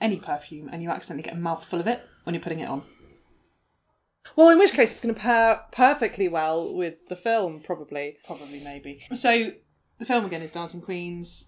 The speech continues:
Speaker 1: Kim, do you wanna tell our listeners a bit about it?
Speaker 2: Yeah, so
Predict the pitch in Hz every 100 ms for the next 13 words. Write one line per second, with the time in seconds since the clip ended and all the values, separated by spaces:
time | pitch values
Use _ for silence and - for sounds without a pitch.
0 | - - 160 165 170 170 165 156 156 -
1 | 147 - 139 - 151 - - - - -
2 | - - - 359 285 180 - 269 247 240